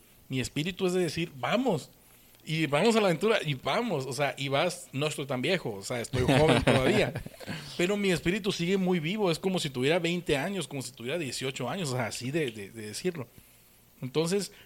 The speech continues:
Speaker 1: pasaron, pasó un tiempo donde no había como esa, esa actividad, o esa, mm,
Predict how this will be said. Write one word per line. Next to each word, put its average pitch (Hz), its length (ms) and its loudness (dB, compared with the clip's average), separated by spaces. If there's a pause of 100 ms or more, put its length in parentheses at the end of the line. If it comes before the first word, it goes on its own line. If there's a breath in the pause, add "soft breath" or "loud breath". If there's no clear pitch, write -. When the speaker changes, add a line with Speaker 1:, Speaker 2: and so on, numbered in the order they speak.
(140)
Speaker 1:
pasaron, 208 640 2
pasó 160 220 0
un 196 140 -2
tiempo 185 440 0
donde 127 440 0
no 131 280 0
había 170 340 0
como 127 300 -2
esa, 127 640 -2
esa 135 240 0
actividad, 156 520 -2 (300 loud breath)
o 123 180 -2
esa, 139 480 -2
mm, 113 500 -14